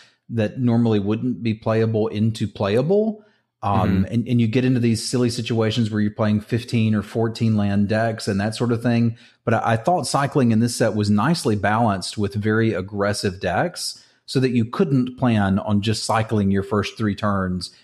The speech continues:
Speaker 1: and then starting to play Magic. You'd lost half your life total by then. So, like, I,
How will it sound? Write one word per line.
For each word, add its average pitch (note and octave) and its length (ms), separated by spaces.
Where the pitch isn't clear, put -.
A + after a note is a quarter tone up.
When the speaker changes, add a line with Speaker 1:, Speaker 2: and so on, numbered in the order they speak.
Speaker 1:
and A#2 180
then C3 160
starting G2 360
to F#2+ 60
play F#2 200
Magic. F2+ 420
You'd C3+ 100
lost G#2 220
half G2+ 220
your F#2+ 80
life F#2+ 260
total F#2 240
by F2 160
then. F2 380
So, - 140
like, A2 160
I, A#2 100